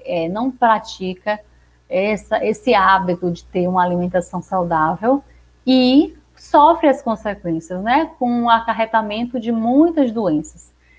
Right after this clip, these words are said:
Então, primeiro, priorize alimentos in natura ou minimamente processados. Alimentos in naturas, como frutas, verduras, legumes, ovos e carnes,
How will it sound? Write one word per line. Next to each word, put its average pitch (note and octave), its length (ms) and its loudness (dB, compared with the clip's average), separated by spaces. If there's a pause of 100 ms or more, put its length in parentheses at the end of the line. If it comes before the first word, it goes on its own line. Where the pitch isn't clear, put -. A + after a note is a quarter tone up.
(140)
Então, A#3+ 380 -2
primeiro, F#3+ 640 4 (120)
priorize A3 680 2
alimentos F#3 720 -2
in F#3 80 -6
natura F3+ 720 -4 (160)
ou B3 260 4
minimamente D4+ 840 2
processados. - 880 -6 (540)
Alimentos C#4 520 6
in C4+ 80 6
naturas, F#3+ 640 0
como F3+ 280 -6
frutas, A#3+ 840 0
verduras, F#3+ 600 -4
legumes, G3 640 -6
ovos F3 380 0
e - 40 -20
carnes, E3+ 640 -4